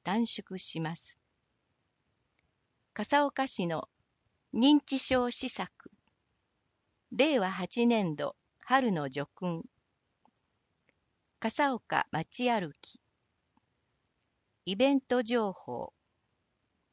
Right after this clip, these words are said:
教室、講座情報。広報笠岡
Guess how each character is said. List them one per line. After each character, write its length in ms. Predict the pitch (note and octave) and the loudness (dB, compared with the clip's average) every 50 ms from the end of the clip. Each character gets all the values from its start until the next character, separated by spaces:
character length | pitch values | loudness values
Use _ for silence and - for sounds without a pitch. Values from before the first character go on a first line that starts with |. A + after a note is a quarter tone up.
| _ - | _ -6
教 260 | - C4 C4+ C#4 C#4 | -2 0 0 0 0
室、 480 | C4 - - - _ - - F#3+ - - _ _ _ _ _ _ _ _ _ | -2 -4 -10 -12 _ -10 -8 -8 -8 -8 _ _ _ _ _ _ _ _ _
講 240 | - C4 C4+ C#4 C4+ | 0 2 4 4 4
座 220 | B3 B3+ B3 A#3+ | 4 4 2 4
情 280 | G#3+ A#3+ A#3 G3+ F#3+ F3+ | 2 0 0 0 -2 -4
報。 420 | D#3+ - - - - - - - _ _ _ _ _ _ _ _ _ _ _ _ _ _ _ _ _ _ _ _ _ _ _ _ _ _ _ _ _ _ _ _ _ _ _ _ | -8 -10 -10 -8 -8 -8 -8 -12 _ _ _ _ _ _ _ _ _ _ _ _ _ _ _ _ _ _ _ _ _ _ _ _ _ _ _ _ _ _ _ _ _ _ _ _
広 280 | - C#4 C#4+ C#4+ C#4+ - | 0 2 2 2 2 0
報 240 | - G#3+ F#3 F3 E3 | 0 0 0 0 0
笠 380 | - F#3+ G3 - - A#3+ G#3+ | -2 -6 -6 -2 0 0 0
岡 340 | F#3 - _ - D3 - - | 0 -2 _ -4 -4 -4 -4